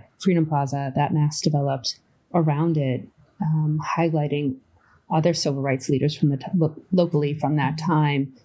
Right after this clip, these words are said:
helps us to think as, you know, regular folks about how change really happens. You know, I think a lot of our other public artworks don't do that. They don't tell, and maybe some of them are of incredible people, but we don't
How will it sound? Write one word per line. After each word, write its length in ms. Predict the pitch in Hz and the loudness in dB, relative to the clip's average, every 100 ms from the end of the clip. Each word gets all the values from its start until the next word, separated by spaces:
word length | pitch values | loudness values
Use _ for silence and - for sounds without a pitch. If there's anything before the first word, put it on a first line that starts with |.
| _ _ | _ _
helps 400 | - 160 156 - | 0 0 0 -4
us 240 | 165 156 - | -4 -2 0
to 100 | 170 | 0
think 420 | 156 151 143 139 - | 2 0 2 -2 -2
as, 420 | 156 139 143 - - | 0 0 -2 -2 2
you 100 | 180 | 2
know, 60 | 143 | 2
regular 340 | 151 160 147 | 0 0 0
folks 520 | 127 147 143 - - - _ _ | 0 -2 -2 -4 -6 -12 _ _
about 180 | 175 175 | 2 6
how 140 | 190 | 4
change 240 | 180 190 180 | 4 0 0
really 180 | 165 | -2
happens. 640 | 156 156 - - - - - - - | -2 -4 -4 -6 -6 -10 -12 -18 -4
You 80 | 214 | 2
know, 60 | 190 | 2
I 60 | |
think 160 | 160 170 | 2 0
a 40 | |
lot 160 | 170 160 | 0 0
of 80 | 156 | 0
our 140 | 156 | 0
other 460 | 160 156 147 147 - _ _ _ | 0 0 0 -4 -10 _ _ _
public 260 | - 160 156 | -2 0 0
artworks 400 | 156 185 175 - | 0 0 -2 0
don't 180 | 151 151 | 0 2
do 360 | 156 156 156 | 2 2 0
that. 280 | 156 - - | -2 -4 0
They 60 | 175 | 2
don't 160 | 185 | 2
tell, 340 | 180 196 180 - | 2 0 0 0
and 240 | 196 170 170 | 0 2 2
maybe 380 | 180 190 233 | 2 2 2
some 200 | 202 208 | 0 0
of 60 | 202 | 2
them 100 | 208 | 2
are 220 | 196 190 | 2 2
of 100 | 185 | 0
incredible 440 | 185 175 175 170 175 | 0 0 0 0 0
people, 320 | 196 190 156 | 0 0 0
but 100 | 160 | 2
we 80 | 180 | 2
don't 260 | 180 165 | 0 -2